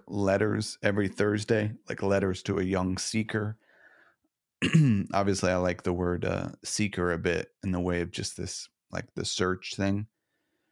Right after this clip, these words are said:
But, uh, the first one I did was, uh,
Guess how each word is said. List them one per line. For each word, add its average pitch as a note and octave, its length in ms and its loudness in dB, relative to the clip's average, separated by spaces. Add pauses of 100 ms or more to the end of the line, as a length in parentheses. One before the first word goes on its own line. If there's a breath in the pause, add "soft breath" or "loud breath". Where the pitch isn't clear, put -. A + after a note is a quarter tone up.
(400)
But, G2+ 180 2
uh, E2+ 200 2
the G2+ 160 2
first D3 360 0
one G2 200 2
I F#2 100 2
did F#2+ 300 0
was, G2+ 260 -2
uh, C2 220 -6